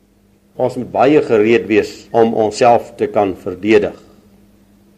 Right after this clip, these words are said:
Want ons het baie vyande. Ons moet ons kan verdedig. Die kinders is so besig op hierdie terrein, maar party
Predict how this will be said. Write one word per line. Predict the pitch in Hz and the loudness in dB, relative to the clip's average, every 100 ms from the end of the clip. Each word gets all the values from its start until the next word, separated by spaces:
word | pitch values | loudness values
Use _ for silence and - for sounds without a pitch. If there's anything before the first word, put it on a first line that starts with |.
| _ _ _ _ _ - | _ _ _ _ _ -2
Want | 113 139 | -2 0
ons | 123 117 | -2 -2
het | 92 | -2
baie | 101 107 107 87 - | -2 0 -2 -4 -10
vyande. | 117 104 87 76 - _ _ _ _ _ _ _ _ _ _ _ _ _ _ _ _ _ _ _ - | -6 -4 -6 -10 -20 _ _ _ _ _ _ _ _ _ _ _ _ _ _ _ _ _ _ _ -2
Ons | 123 - | -2 0
moet | 107 139 143 | -2 -2 0
ons | 113 - | -2 -4
kan | 110 101 | -6 -6
verdedig. | - 90 95 110 104 - _ _ _ _ _ _ _ _ _ _ _ _ _ - | -8 -12 -2 0 0 -8 _ _ _ _ _ _ _ _ _ _ _ _ _ -12
Die | 113 | -8
kinders | - 147 151 | 0 2 4
is | 139 - | 2 0
so | 147 | -2
besig | 113 127 127 110 | 2 2 2 0
op | 104 | -2
hierdie | 107 117 123 | 0 -2 -2
terrein, | 117 104 113 107 | 0 2 2 2
maar | 104 | 0
party | 104 104 | -2 -2